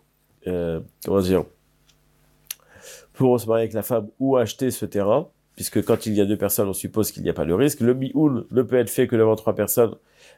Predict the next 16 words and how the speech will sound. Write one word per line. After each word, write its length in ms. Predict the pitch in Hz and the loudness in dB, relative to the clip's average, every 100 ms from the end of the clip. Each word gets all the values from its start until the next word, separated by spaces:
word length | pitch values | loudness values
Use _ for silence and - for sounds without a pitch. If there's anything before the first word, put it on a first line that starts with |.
| - | 0
bien 180 | 113 107 | 0 2
qu'il 160 | 101 | -2
y 80 | 101 | 2
ait 40 | |
un 80 | 104 | 2
avis 200 | 104 101 | 2 -2
qui 120 | 101 | -6
pense 180 | 92 98 | -4 -4
que 60 | 95 | -4
ça 140 | 92 | -6
peut 100 | 87 | -2
être 100 | 87 | -2
fait 120 | - 90 | -2 -6
devant 240 | 69 69 - | -4 -8 -4
deux 140 | 85 | -2
personnes. 440 | 82 90 143 147 | 0 0 0 0